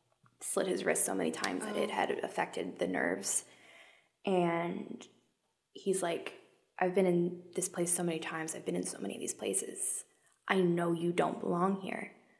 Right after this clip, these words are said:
Speaker 1: I really wish I had never met you." And that kinda, kinda hit home.
Speaker 2: Yeah.
Speaker 1: I was like, <laughs> "Oh my," like, even they know I shouldn't be here.
Speaker 2: Right. Well, yeah, 'cause let's be real for a second. The people tech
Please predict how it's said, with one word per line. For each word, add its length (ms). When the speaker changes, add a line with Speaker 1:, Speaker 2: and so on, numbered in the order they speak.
Speaker 1:
I 100
really 400
wish 220
I 100
had 140
never 280
met 220
you." 300
And 80
that 80
kinda, 200
kinda 240
hit 160
home. 340
Speaker 2:
Yeah. 100
Speaker 1:
I 120
was 100
like, 200
<laughs> 40
"Oh 80
my," 80
like, 220
even 280
they 220
know 160
I 100
shouldn't 480
be 80
here. 160
Speaker 2:
Right. 480
Well, 100
yeah, 140
'cause 160
let's 180
be 160
real 260
for 140
a 60
second. 360
The 80
people 520
tech 280